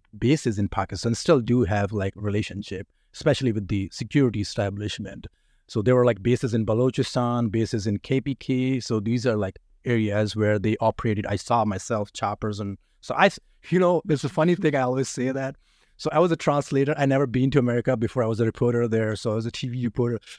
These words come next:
The first American I was encountered, uh, I encountered was a, was a, was a, was an American, uh, a soldier. <laughs> It was because <laughs> I was like, I was like, I said, "Oh, there's,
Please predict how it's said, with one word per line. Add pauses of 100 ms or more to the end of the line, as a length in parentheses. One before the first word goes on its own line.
The
first
American
I
was
encountered,
uh,
I
encountered (320)
was
a,
was
a,
was
a,
was
an
American, (180)
uh, (260)
a
soldier. (280)
<laughs> (340)
It
was
because
<laughs>
I
was
like, (180)
I
was
like,
I
said,
"Oh,
there's,